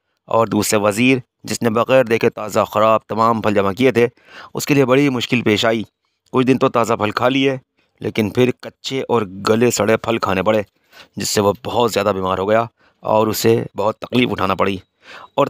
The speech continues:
तीसरा वज़ीर जिसने अपने थैले में सिर्फ घास फूस ही जमा किया था वो कुछ दिन बाद ही भूख से मर गया क्योंकि उसके पास खाने को कुछ नहीं था। अब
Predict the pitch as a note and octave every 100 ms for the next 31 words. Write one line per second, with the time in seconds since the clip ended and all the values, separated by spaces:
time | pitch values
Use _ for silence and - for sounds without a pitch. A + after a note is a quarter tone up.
0 | - D#3+ E3+ F#3 E3+ E3 D#3+ F3+ D3 D#3
1 | D#3+ D#3+ C#3+ C#3 D3+ D3+ D#3 B2+ G#2 A#2
2 | B2+ A#2+ - C#3+ C3+ B2 A#2 G#2+ - C3
3 | A#2+ A#2+ C3+ A#2 B2+ - C#3+ G#2 B2+ A2
4 | A#2+ B2 B2 A2 B2+ B2 - G#2+ G#2+ C3
5 | C#3+ _ _ _ _ _ _ _ - A2
6 | G#2 A2 C3+ - A#2+ A#2 B2 B2+ - _
7 | _ _ - G#2+ G#2+ A2 - G#2+ G#2 A#2
8 | G2 F2 - _ _ _ _ _ _ _
9 | _ _ _ _ _ _ _ _ _ -
10 | E3+ -